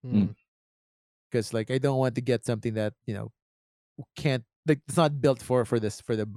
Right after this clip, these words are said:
Speaker 3: for the body, or else, like, it'll be uncomfortable to, to ride. So, like, that's where I'm at. So hopefully I, I should get that going. It's just that, you know, it's exam week. It's, it gets busy for a while.
Speaker 2: <laughs> Mm-hmm.
Speaker 3: Uh, and then hopefully after that one, I can look, l-,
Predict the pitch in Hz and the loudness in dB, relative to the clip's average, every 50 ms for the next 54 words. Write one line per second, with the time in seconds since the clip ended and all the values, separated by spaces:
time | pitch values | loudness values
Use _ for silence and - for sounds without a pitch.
0 | - - - 110 110 101 110 104 101 98 104 107 107 104 101 98 - - 101 104 | -10 -6 -4 -4 -2 -2 -2 -2 -2 -2 -4 -2 -2 -2 -2 -2 -4 -6 -8 -8
1 | 110 - 104 104 104 104 101 104 101 104 - 95 98 - - 101 98 107 104 - | -6 -8 -8 -8 -8 -8 -8 -8 -10 -8 -10 -10 -12 -10 -12 -12 -10 -10 -10 -10
2 | 107 104 107 113 - 107 101 98 101 104 107 - _ _ _ _ _ _ _ _ | -10 -12 -12 -12 -12 -10 -10 -10 -10 -12 -16 -20 _ _ _ _ _ _ _ _
3 | _ _ - - 120 117 107 - 127 113 - - - 110 104 101 98 95 92 98 | _ _ -8 -4 -4 -4 -2 -2 -2 -4 -4 -6 -8 -6 -6 -6 -4 -6 -8 -8
4 | 98 - - 107 98 98 98 98 98 - - _ _ - 143 143 185 165 - 202 | -10 -12 -10 -8 -8 -8 -8 -10 -14 -16 -18 _ _ 0 2 4 4 4 4 4
5 | 180 170 156 143 123 82 139 127 - 135 120 113 113 _ _ _ _ _ _ _ | 6 6 6 4 4 2 -2 0 0 0 -2 -2 -6 _ _ _ _ _ _ _
6 | _ _ _ _ _ _ _ _ _ _ _ - 139 123 - 143 131 113 120 131 | _ _ _ _ _ _ _ _ _ _ _ -16 -8 -2 2 2 2 2 2 0
7 | 123 120 117 120 120 135 139 - - - - 220 202 - 226 - _ _ - 226 | 0 2 2 0 2 0 0 -4 -4 -2 0 0 0 0 -4 -4 _ _ -2 0
8 | 220 214 202 - 185 170 196 196 196 175 139 127 120 120 _ - - 131 _ - | 2 2 2 0 -2 -2 0 0 0 0 -2 -2 -2 -4 _ -8 -10 -10 _ -10
9 | _ _ - - 135 135 147 143 - - 147 147 139 - 160 139 - 143 131 123 | _ _ -18 -12 -6 -2 -2 -2 -2 0 0 0 0 0 0 0 2 4 4 4
10 | 113 110 107 110 110 107 107 104 - _ _ _ _ _ _ _ _ _ _ _ | 4 4 2 2 0 0 -2 -4 -6 _ _ _ _ _ _ _ _ _ _ _
11 | _ _ _ _ _ _ - 113 120 143 - 110 - - 107 107 107 107 107 104 | _ _ _ _ _ _ -2 0 2 2 4 4 2 2 2 0 0 0 0 -2
12 | 101 101 104 113 - _ _ _ - 113 117 117 110 120 127 123 - 131 123 117 | -2 -4 -6 -8 -12 _ _ _ -8 -6 -4 -2 0 0 0 0 0 0 0 0
13 | 113 110 - - 120 110 104 104 101 98 101 - - 98 95 98 - _ _ - | -2 -4 -6 -8 -6 -6 -4 -4 -6 -6 -8 -8 -10 -12 -12 -14 -18 _ _ -14
14 | - 110 117 104 _ _ _ _ _ _ - 135 | -10 -6 -8 -8 _ _ _ _ _ _ -12 -12